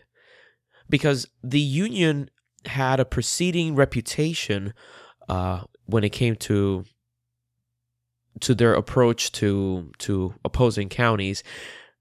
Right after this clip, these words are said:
that they would not only cut communications for the Confederacy, but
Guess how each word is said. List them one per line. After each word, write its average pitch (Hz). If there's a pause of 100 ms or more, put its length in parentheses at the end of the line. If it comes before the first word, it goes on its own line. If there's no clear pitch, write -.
(180)
that 120
they 147
would 127 (100)
not 131
only 120
cut 180
communications 131
for -
the 107
Confederacy, 107 (360)
but 104